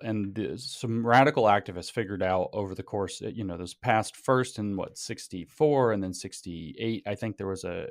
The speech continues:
addition to it, and there have been further additions to it since. Um, radical activists through the seventies and eighties and going into the nineties figured out how to manipulate it.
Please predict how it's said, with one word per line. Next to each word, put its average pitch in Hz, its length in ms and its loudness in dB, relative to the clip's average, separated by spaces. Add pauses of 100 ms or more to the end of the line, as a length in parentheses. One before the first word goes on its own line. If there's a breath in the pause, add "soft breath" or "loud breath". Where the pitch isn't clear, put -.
addition 117 440 0
to 110 200 -2
it, 101 180 0 (300 soft breath)
and 104 180 2
there 101 120 2
have 92 80 -4
been 95 120 -2
further 104 340 2
additions 95 360 -2
to 95 120 -8
it - 100 -8
since. 110 320 -6 (400 loud breath)
Um, 95 500 4 (1400)
radical 143 360 10
activists 117 340 6
through 117 100 -2
the 101 80 -4
seventies 95 440 2
and 90 80 -4
eighties 87 340 -4
and 90 100 -4
going 95 200 0
into 90 180 -4
the 85 80 -6
nineties 90 320 -4
figured 98 280 -4
out 82 60 -2
how 95 60 -2
to 92 80 -2
manipulate 87 560 -4
it. - 100 -12